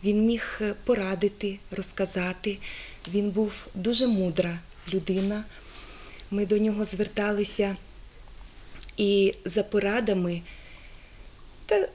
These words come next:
за всім. Все, що, все, що от, е, треба було нам, якесь запитання, Іван Михайлович, е, зміг розставити усі точки. Добрий був.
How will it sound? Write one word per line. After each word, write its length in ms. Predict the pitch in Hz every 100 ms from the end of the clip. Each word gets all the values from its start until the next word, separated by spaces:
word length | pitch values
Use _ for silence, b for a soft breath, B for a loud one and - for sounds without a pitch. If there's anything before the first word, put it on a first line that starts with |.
| -
за 200 | 226 294
всім. 440 | - - 185 170 -
Все, 260 | - - 277
що, 260 | - 240 -
все, 200 | - 277
що 220 | - 240
от, 200 | 226 -
е, 360 | 147 - 65 -
треба 280 | 330 302 240
було 300 | 185 190 190
нам, 280 | 180 170 175
якесь 320 | 202 180 202
запитання, 680 | 170 196 208 - 247 240 196
Іван 260 | 202 220 220
Михайлович, 640 | 208 240 233 214 208 -
е, 300 | 190 190 190
зміг 360 | 170 196 262 262 -
розставити 680 | - 196 - 226 240 - 226 -
усі 400 | 185 - - 208 - -
точки. 520 | 190 185 - - 190 B B B B B B B -
Добрий 420 | 196 208 202 202
був. 240 | 175 190